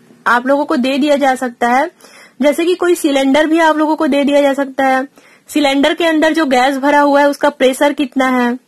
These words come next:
उसका temperature कितना है, तो ये सारी चीजें आपका जो है वो अवस्था कहलाता है।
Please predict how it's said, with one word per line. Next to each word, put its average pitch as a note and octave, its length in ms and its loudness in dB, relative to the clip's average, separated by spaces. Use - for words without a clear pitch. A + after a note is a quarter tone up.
उसका D4 280 -2
temperature C4+ 600 0
कितना C#4 340 -2
है, A#3 200 0
तो D4+ 100 -4
ये D#4+ 260 2
सारी G4+ 300 2
चीजें D#4 260 0
आपका D#4+ 300 2
जो D4+ 120 0
है D4 60 4
वो D#4+ 100 2
अवस्था C#4 540 0
कहलाता G#3+ 500 -2
है। G3 280 -6